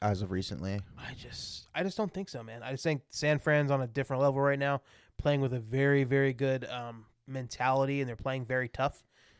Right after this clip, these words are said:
Speaker 2: So all that being the case, I do have to pick San Fran. Um, it's just a smart pick at this point, even though I've been trying to pick smart against Seattle all year, and they managed to win some games and make me look so stupid. But as of the Seahawks been playing lately, I have to pick San Fran,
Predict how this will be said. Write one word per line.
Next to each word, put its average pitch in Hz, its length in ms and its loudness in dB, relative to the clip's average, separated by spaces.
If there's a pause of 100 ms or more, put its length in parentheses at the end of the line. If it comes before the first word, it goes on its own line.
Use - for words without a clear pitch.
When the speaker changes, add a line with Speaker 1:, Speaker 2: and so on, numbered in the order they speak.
(120)
Speaker 2:
So 120 440 -4
all 160 180 4
that 165 160 4
being 156 160 2
the 139 60 0
case, 139 340 -2
I 123 80 -4
do 139 160 -2
have 131 80 2
to - 60 -10
pick 135 160 -4
San 131 220 -6
Fran. 120 260 -6 (480)
Um, 113 220 -6
it's 117 120 -8
just 131 120 -2
a - 40 -6
smart 185 220 2
pick 202 120 2
at 156 80 -10
this 127 120 -4
point, - 200 -10 (340)
even 165 220 4
though 156 300 10 (120)
I've 139 160 2
been 131 140 -10
trying 139 200 2
to 139 160 -2 (140)
pick - 200 -2
smart 127 320 0
against 123 420 -4
Seattle 123 340 0
all 117 180 -2
year, 120 280 -2 (400)
and 139 100 0
they 131 80 0
managed 127 300 0
to 131 80 -6
win 127 220 -2
some 127 180 -4
games 117 260 -4
and 117 80 -4
make 117 180 -4
me 120 120 -4
look 113 160 -8
so 117 260 -2
stupid. 107 420 -10
But - 240 -10 (640)
as 151 240 6
of 151 200 0
the 143 80 -6
Seahawks 143 320 2
been 139 120 2
playing 135 240 -2
lately, 120 280 -4
I 113 60 -8
have 110 100 -10
to - 40 -20
pick - 140 -18
San - 180 -14
Fran, - 220 -16